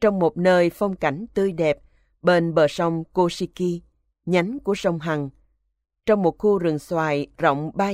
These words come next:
dặm, trên một vương sàng nguy nga của một cung điện bằng vàng. Lão tái sinh như thể một người vừa thức giấc,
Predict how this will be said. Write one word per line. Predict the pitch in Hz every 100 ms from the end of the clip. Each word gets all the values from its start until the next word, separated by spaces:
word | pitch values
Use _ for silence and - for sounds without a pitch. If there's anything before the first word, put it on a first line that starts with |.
| 165
dặm, | 156 139 147 _ _ -
trên | 208 185
một | 160 147 -
vương | 202 202
sàng | - 175 147 139
nguy | 170 180
nga | 165 175 170 160 _ _
của | 165
một | 170 165 143 -
cung | 190 175
điện | 160 139 147 -
bằng | 165 151
vàng. | 135 160 151 139 - _ _ _ _ _ _ _ _ _ _
Lão | 175 175 147 175
tái | 180 220
sinh | - 185 170
như | 175 165
thể | 180 151 147 208
một | 180 160 160
người | 165 151 147
vừa | 160 156
thức | 139 240 -
giấc, | 220 277